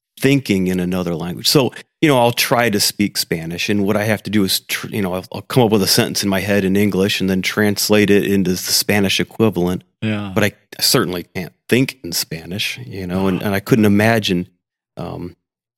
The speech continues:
Speaker 1: having to do that, you
Speaker 2: It,
Speaker 1: know.
Speaker 2: it's
Speaker 1: It
Speaker 2: humbling.
Speaker 1: Yeah, I
Speaker 2: Yeah. Well, the trouble with Spanish is there's no gaps
Speaker 1: Right,
Speaker 2: between the
Speaker 1: right.
Speaker 2: words, and I can read it, I can see where they are, but if I listen to it,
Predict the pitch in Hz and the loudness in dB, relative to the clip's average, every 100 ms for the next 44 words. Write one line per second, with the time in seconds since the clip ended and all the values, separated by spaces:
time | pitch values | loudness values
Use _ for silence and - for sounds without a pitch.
0 | - 113 107 90 90 113 92 92 - - | -2 0 2 0 0 0 0 -4 -12 -6
1 | 113 113 98 101 131 - 135 113 107 98 | 0 0 -2 -2 0 2 2 2 0 -2
2 | 101 110 127 110 113 104 101 92 110 107 | -4 2 4 4 0 -4 -6 -6 -6 -6
3 | 123 _ _ _ _ _ _ _ _ - | -8 _ _ _ _ _ _ _ _ 2
4 | 127 127 - 180 131 - - 143 139 127 | 4 4 4 2 2 2 2 2 2 2
5 | 117 117 107 127 127 - 135 135 98 - | 0 0 0 2 2 2 2 2 0 -2
6 | - - _ - 110 113 110 113 143 131 | -4 -4 _ -4 2 4 4 4 4 4
7 | 123 143 151 123 107 95 110 107 110 113 | 4 6 6 6 4 2 0 0 2 2
8 | 131 - 147 117 104 104 101 107 - 139 | 4 4 6 4 2 -4 -2 0 4 6
9 | 131 117 120 135 95 104 - 127 120 120 | 6 4 4 4 2 -4 -6 -2 0 4
10 | 135 - 120 - 113 110 | 2 2 0 4 4 2